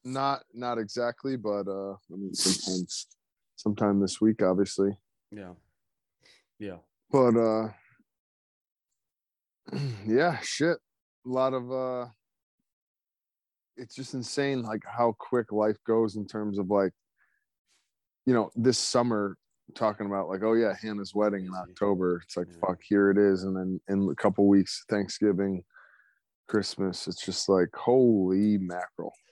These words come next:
Speaker 2: I, I w-, I don't, like, obviously everybody knows the expression, like, you know, or time flies, especially when you get older. Like, it just, it is noticeable how much faster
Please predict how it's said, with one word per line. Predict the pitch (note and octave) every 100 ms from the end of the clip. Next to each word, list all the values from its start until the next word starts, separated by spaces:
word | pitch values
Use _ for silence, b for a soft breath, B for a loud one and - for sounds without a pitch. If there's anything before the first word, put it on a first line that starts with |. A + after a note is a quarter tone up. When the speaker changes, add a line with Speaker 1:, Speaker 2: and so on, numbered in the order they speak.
| B B B B B B B B B B B B B -
Speaker 2:
I, | C3 - -
I | D3
w-, | D3 D3+ -
I | C#3
don't, | E3 A#3 B3+ - _ _ _ _ _ _ _
like, | C#3 C#3
obviously | C#3 C3+ - A#2
everybody | G#2+ G2+ G2+
knows | G2+ F2+
the | F2+
expression, | - G#2+ G2 G2+ G2
like, | G2 F#2+ -
you | G2+
know, | E2+ F2+
or | F2+ E2 A2
time | - F2 F2+
flies, | F2 E2+ E2+ F2+ E2+ _
especially | - A2+ G2+ G#2
when |
you | G2
get | F#2+
older. | D#2 E2 F2+ F2 F2 _
Like, | F2 D#2 E2
it | D#2+
just, | F2 D#2+ - _ _
it | F#2 - _
is | G#2 G2+ F#2
noticeable | F#2+ G2 G#2 F#2+ G#2 G2+ - _ _
how | F#2
much | F2+ D#2+ -
faster | C2 C#2 - E2